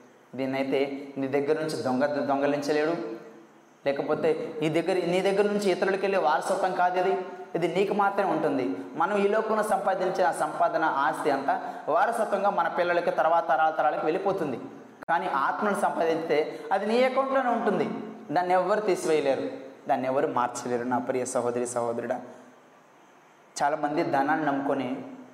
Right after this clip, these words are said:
దేవునికి దూరం అయిపోయి ఉన్నారు. నువ్వు దేవునికి సమీపంగా ఉన్నావా, లేకపోతే దేవునికి దూరంగా ఉన్నావా? నేను నీవు ఆత్మ పరిశీలన చేసుకో. నీ జీవితము ఈ ధనవంతుల్లా ఉందా?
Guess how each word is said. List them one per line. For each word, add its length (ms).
దేవునికి 380
దూరం 300
అయిపోయి 320
ఉన్నారు. 500
నువ్వు 180
దేవునికి 380
సమీపంగా 520
ఉన్నావా, 680
లేకపోతే 840
దేవునికి 400
దూరంగా 460
ఉన్నావా? 460
నేను 200
నీవు 280
ఆత్మ 260
పరిశీలన 380
చేసుకో. 420
నీ 160
జీవితము 840
ఈ 60
ధనవంతుల్లా 680
ఉందా? 600